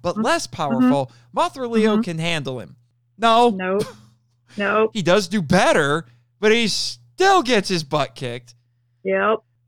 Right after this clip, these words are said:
Speaker 2: But
Speaker 1: And
Speaker 2: that's
Speaker 1: this one's
Speaker 2: only
Speaker 1: a lot
Speaker 2: because
Speaker 1: different. This one re-, actually reminds me of the Ghidorah from G M K, the one I told you had the crazy long name.
Speaker 2: Okay.
Speaker 1: He's smaller, the horns are less pronounced. So
Speaker 2: More
Speaker 1: uh,
Speaker 2: angsty.
Speaker 1: Yes. <laughs>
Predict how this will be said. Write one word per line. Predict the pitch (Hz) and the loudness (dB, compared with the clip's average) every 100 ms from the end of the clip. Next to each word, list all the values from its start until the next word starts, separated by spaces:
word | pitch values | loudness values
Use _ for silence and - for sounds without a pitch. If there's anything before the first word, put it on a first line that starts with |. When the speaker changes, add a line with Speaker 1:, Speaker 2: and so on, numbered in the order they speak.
| _ _ | _ _
Speaker 2:
But | 285 | -2
Speaker 1:
And | 226 | 0
Speaker 2:
that's | 320 | 2
Speaker 1:
this | 330 | 4
one's | 320 254 | 4 4
Speaker 2:
only | 214 | 4
Speaker 1:
a | 202 | 4
lot | 233 | 4
Speaker 2:
because | 226 | 4
Speaker 1:
different. | 220 202 185 170 | 2 2 -2 0
This | 185 - | -4 -4
one | 214 196 | -4 -4
re-, | 175 | -2
actually | 175 220 262 220 | -4 -6 -4 -4
reminds | 165 165 156 | -2 -2 -2
me | 170 | -2
of | 151 | -2
the | 147 | -4
Ghidorah | 135 131 127 135 | -6 -4 -2 -2
from | 131 123 139 | -4 -8 -8
G | 120 127 | -6 -6
M | 131 123 | -6 -6
K, | 139 117 131 131 143 | -6 -6 -8 -10 -12
the | |
one | 123 123 | -10 -10
I | 123 | -8
told | 123 123 | -8 -8
you | |
had | 123 | -8
the | - | -10
crazy | - 120 117 123 | -10 -8 -6 -6
long | 123 117 | -6 -6
name. | 117 120 135 - _ _ _ _ - | -8 -8 -10 -16 _ _ _ _ -4
Speaker 2:
Okay. | 226 226 226 285 _ _ 120 | 0 2 0 -2 _ _ -16
Speaker 1:
He's | 120 | -10
smaller, | - 143 185 175 165 156 151 147 131 | -8 0 2 4 2 2 0 -2 -4
the | 123 | -10
horns | 131 185 151 | -8 -8 -6
are | 156 | -6
less | 143 139 | -4 -4
pronounced. | - 139 131 127 127 127 120 - - - _ _ _ _ - | -6 -6 -4 -2 -2 -4 -8 -14 -16 -20 _ _ _ _ -12
So | - 135 135 131 127 127 117 - - | -4 0 0 0 -2 -6 -12 -16 -4
Speaker 2:
More | 240 247 226 - _ _ 233 | 2 2 0 -4 _ _ -4
Speaker 1:
uh, | |
Speaker 2:
angsty. | 226 - _ - 247 233 226 _ _ 151 | -4 -4 _ -4 -2 -2 -4 _ _ -6
Speaker 1:
Yes. | 135 110 - - - - - _ _ _ _ _ _ _ _ _ _ _ 359 | -6 -6 -12 -14 -12 -12 -12 _ _ _ _ _ _ _ _ _ _ _ -10
<laughs> | - | -8